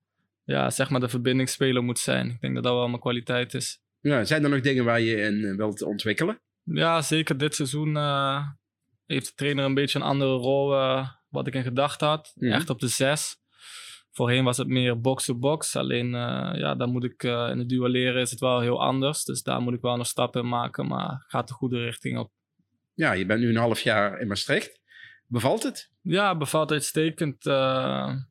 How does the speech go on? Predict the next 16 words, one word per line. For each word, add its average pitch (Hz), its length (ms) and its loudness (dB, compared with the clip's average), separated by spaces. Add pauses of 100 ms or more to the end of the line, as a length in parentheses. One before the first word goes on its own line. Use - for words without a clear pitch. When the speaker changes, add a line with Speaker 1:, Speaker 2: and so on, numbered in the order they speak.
(120)
Speaker 1:
ja, 170 160 -2
zoals 139 240 2
ik - 80 -8
al 139 80 4
eerder 139 240 2
aangeef, 139 420 2
de 139 100 2
energie 143 360 2
is 135 120 -2
echt, - 400 -2
eh, 131 220 2
goed. 143 340 -2
Het - 100 -10
is 135 120 -4
een 131 120 -2
familieclub. 139 800 0